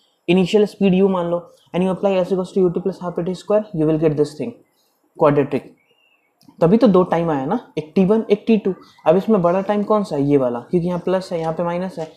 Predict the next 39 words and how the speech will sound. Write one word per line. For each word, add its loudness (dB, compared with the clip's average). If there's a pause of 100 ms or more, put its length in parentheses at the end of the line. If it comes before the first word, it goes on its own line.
(280)
तो 4
ये 6
कब -2
का 2
time 2
है, 0
जब 0
वो 6
वापस 0
आया -2
होगा, -4 (300)
और 4
ये 6
कब 0
का 2
time -4
है, -2
जब -4
वो -2
जा -2
रहा -4
होगा। -6 (280)
तो 0 (120)
this 4 (100)
minus 0
this 4 (120)
क्या 2
गिवन 2
है, -8
सिक्स, -8 (220)
उसको 0
solve 0
कर -6
लो, -10 (640)
you -4
will -2
get -4
the -8
answer। -8